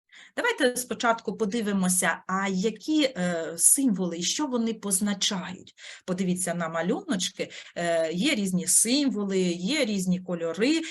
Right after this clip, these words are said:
які вир-, використовуються у писанках, і кожен із них щось символізує, щось ба-, е, бажає,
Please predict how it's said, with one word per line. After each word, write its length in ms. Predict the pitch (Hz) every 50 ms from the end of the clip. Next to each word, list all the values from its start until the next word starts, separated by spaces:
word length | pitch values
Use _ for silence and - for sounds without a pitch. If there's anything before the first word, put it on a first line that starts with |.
| - - -
які 260 | 220 226 226 254 254
вир-, 260 | 226 247 247 240 240
використовуються 1000 | - 226 240 254 254 254 247 240 247 - - 240 233 214 226 214 214 208 - 233 214
у 160 | 214 214 214
писанках, 840 | - 233 233 226 220 - 208 208 202 - 185 180 180 - - - -
і 100 | 185 185
кожен 340 | 185 415 415 403 277 220 208
із 120 | 185 180
них 160 | 277 359 330
щось 300 | - - - 226 226 - -
символізує, 1040 | - 214 202 190 185 185 202 196 190 202 208 180 180 190 214 208 185 170 151 151
щось 260 | - - 240 240 196
ба-, 300 | 180 180 196 190 196 - 185
е, 200 | 185 180 175 165 160
бажає, 800 | 208 208 196 180 180 196 202 220 220 220 214 196 190 175 156